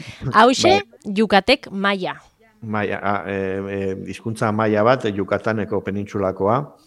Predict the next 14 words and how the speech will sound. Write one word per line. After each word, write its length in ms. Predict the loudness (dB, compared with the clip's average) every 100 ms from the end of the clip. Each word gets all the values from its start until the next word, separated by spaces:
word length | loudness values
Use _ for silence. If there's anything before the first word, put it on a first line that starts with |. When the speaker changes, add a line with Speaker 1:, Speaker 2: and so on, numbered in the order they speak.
| -8
Speaker 1:
Mhm. 300 | -8 -8 -12
Speaker 2:
E, 520 | -8 -4 -4 -4 -6 -10 -14 -12 -10 0
bai, 240 | 4 6
har-, 200 | 6 6
hartu, 420 | 2 2 2 2 2
hartu 340 | 0 0 2 2
diot, 420 | 4 4 2 0
e, 280 | -4 -4 -8
hizkuntza, 680 | -10 -12 -6 -4 -4 -4
e, 140 | -8 -8
amerindiar 600 | -8 -6 -8 -4 -2 0
baten, 320 | -2 -4 -8
e, 540 | -6 -6 -6 -6 -8 -8
doinua, 640 | -2 -2 -2 -2 0 0